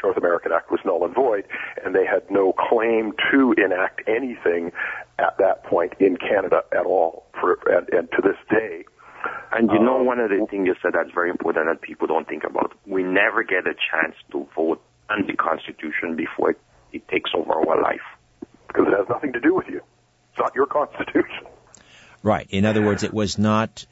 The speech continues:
Speaker 3: it, it was not
Speaker 2: It wasn't for us. It was just for the puppet them in Ottawa.
Speaker 3: Right. It was not, uh, voted on
Speaker 2: And that,
Speaker 3: by the,
Speaker 2: that's
Speaker 3: by the
Speaker 2: why
Speaker 3: people.
Speaker 2: I agree with you. Because I was in
Speaker 1: Well,
Speaker 2: high school, I was one of those students who write essay what the Constitution means.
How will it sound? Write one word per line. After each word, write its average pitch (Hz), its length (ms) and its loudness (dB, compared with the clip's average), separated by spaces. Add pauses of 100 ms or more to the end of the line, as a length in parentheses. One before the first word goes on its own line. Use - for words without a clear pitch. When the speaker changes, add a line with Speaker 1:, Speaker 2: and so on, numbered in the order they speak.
Speaker 3:
it, 98 160 -4
it 101 260 -6
was 95 220 -2
not 98 240 2
Speaker 2:
It 107 60 0
wasn't 160 400 0
for 78 240 2
us. 107 160 0 (280)
It - 80 -6
was 101 240 2
just 127 240 0
for 117 120 2
the 92 100 2
puppet 98 380 -2
them 92 160 2
in 85 80 4
Ottawa. 85 440 2
Speaker 3:
Right. 78 280 -2
It 101 100 -6
was 95 180 -4
not, 101 360 -2
uh, 92 160 -6
voted 95 340 -2
on 82 140 0
Speaker 2:
And 87 80 -2
that, - 40 0
Speaker 3:
by 82 200 0
the, 82 100 -6
Speaker 2:
that's 95 160 -2
Speaker 3:
by 82 120 -4
the 90 40 2
Speaker 2:
why 87 140 2
Speaker 3:
people. 90 140 4
Speaker 2:
I 87 160 2
agree 98 280 2
with 101 220 6 (100)
you. - 180 -8 (1000)
Because - 260 -2
I 92 80 0
was 107 220 4
in 101 80 4
Speaker 1:
Well, 147 100 2
Speaker 2:
high 90 180 -4
school, 95 220 -4
I 76 80 2
was 85 160 2
one 92 160 0
of 85 80 0
those 82 260 0
students 82 360 -2
who 87 120 0
write 82 300 2
essay 85 260 -6
what 78 200 2
the - 60 -2
Constitution 78 760 -4
means. 101 260 2